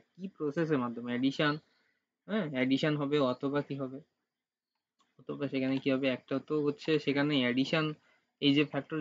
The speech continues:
যেগুলো আছে এই ফ্যাক্টরগুলো কিভাবে সয়েলে convert হবে ফ্যাক্টরগুলোতে, সেটা হবে হচ্ছে হয় addition হবে, নাহলে loss হবে, নাহলে সেগুলো দেখা যাচ্ছে plant material যেটা আছে সেখান থেকে change হয়ে কিছুটা অন্যরকম হয়ে যাচ্ছে, ঠিক আছে? উম, তো এখান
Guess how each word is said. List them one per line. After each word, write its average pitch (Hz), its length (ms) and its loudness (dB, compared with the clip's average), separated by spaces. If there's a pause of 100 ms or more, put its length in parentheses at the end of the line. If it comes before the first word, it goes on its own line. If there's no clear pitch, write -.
যেগুলো 143 280 2
আছে 131 160 -2
এই 131 80 -2
ফ্যাক্টরগুলো 151 440 -4 (100)
কিভাবে 156 360 -2
সয়েলে 156 280 0
convert 131 360 -2
হবে 123 120 -20 (120)
ফ্যাক্টরগুলোতে, 127 640 -10 (340)
সেটা 143 160 -2 (120)
হবে 135 300 -4
হচ্ছে 156 240 0 (260)
হয় 131 180 0
addition 135 420 4
হবে, 123 140 -8 (120)
নাহলে 131 180 -4 (100)
loss 131 260 4
হবে, 123 160 -4 (680)
নাহলে 135 240 0
সেগুলো 143 340 4 (140)
দেখা 135 200 2
যাচ্ছে 147 160 0 (100)
plant 135 260 2
material 143 320 2
যেটা 135 240 2
আছে 135 120 -4 (120)
সেখান 135 320 0
থেকে 151 180 -2 (180)
change 135 280 2
হয়ে 147 160 6
কিছুটা 143 320 -4
অন্যরকম 131 420 -2
হয়ে 127 160 -2
যাচ্ছে, - 240 -16 (800)
ঠিক 196 180 -12
আছে? - 120 -12 (140)
উম, 139 160 -12 (140)
তো 147 60 -6 (240)
এখান 147 180 0